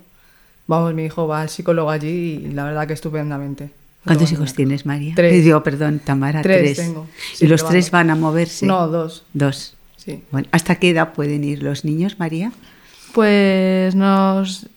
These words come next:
Speaker 3: despedimos de ellos oficialmente cuando cumplen la mayoría de edad.
Speaker 2: Los
Speaker 3: Luego siempre,
Speaker 2: dieciocho.
Speaker 3: sí, siempre se nos quedan pululando un poco y hay algunos a los que tenemos que empujar un poco a salir, a conocer otros lugares,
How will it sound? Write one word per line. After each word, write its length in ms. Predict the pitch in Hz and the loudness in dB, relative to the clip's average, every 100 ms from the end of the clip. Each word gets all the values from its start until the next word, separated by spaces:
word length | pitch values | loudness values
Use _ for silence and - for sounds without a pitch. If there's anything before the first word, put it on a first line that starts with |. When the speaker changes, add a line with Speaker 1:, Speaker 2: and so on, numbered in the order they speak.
| _ | _
Speaker 3:
despedimos 540 | 202 208 202 214 262 | -2 0 2 2 2
de 100 | 254 | 2
ellos 320 | 247 262 262 247 | 2 2 0 -2
oficialmente 960 | 202 202 220 220 208 202 208 233 240 | -2 0 4 4 4 4 4 2 0
cuando 300 | - 180 170 | 0 0 0
cumplen 280 | 170 175 196 | 0 0 2
la 60 | 190 | 0
mayoría 360 | 170 160 175 170 | 0 -2 -2 -2
de 100 | 160 | -2
edad. 220 | 160 156 _ _ _ 139 | -4 -8 _ _ _ 0
Speaker 2:
Los 100 | 143 | 4
Speaker 3:
Luego 160 | 202 | 4
siempre, 280 | 147 160 156 226 | 4 4 4 4
Speaker 2:
dieciocho. 260 | 214 202 208 | 2 0 -2
Speaker 3:
sí, 320 | - - 160 160 | -8 -4 -4 -4
siempre 380 | - 190 220 220 | -2 0 2 2
se 60 | |
nos 120 | 190 | 0
quedan 280 | 180 185 196 | 0 2 2
pululando 460 | 196 175 170 175 185 | 2 0 2 2 2
un 80 | 180 | 0
poco 340 | 170 165 196 | -2 -2 -2
y 60 | 202 | 0
hay 80 | 175 | 0
algunos 420 | 175 165 170 185 | 0 0 0 0
a 40 | |
los 100 | 180 | -4
que 100 | 170 | -4
tenemos 220 | 170 165 170 | -6 -4 -2
que 60 | |
empujar 400 | 180 165 - 165 | -2 -4 -4 -2
un 100 | 175 | 0
poco 220 | 170 160 180 | -2 0 -2
a 60 | |
salir, 560 | 170 165 175 170 180 - | 0 0 2 2 0 -6
a 300 | - 165 160 | -6 -4 -4
conocer 300 | 151 - 170 170 | -8 -8 -6 -4
otros 200 | 175 165 | -4 -2
lugares, 600 | 160 170 170 170 - | -2 0 -2 -4 -6